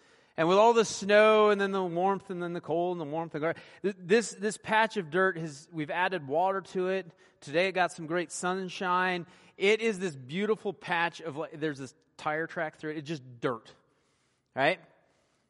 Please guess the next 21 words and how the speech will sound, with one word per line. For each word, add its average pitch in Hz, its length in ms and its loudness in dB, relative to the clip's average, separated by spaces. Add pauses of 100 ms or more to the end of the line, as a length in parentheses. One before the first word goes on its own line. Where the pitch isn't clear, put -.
(140)
That's 185 180 6
all 208 360 10
it 190 100 4
is. 170 300 2
And, 175 120 0
and 214 200 4
on 233 280 6
our 240 120 6
own, 220 180 6
even 214 160 -2
if 226 100 0
we 208 200 -4
add 202 360 2
those 202 200 2
things, 185 160 0
right, 190 180 4
add 190 220 2
some 180 340 -8
sunlight 190 540 0
and 160 120 -2
water, 185 380 4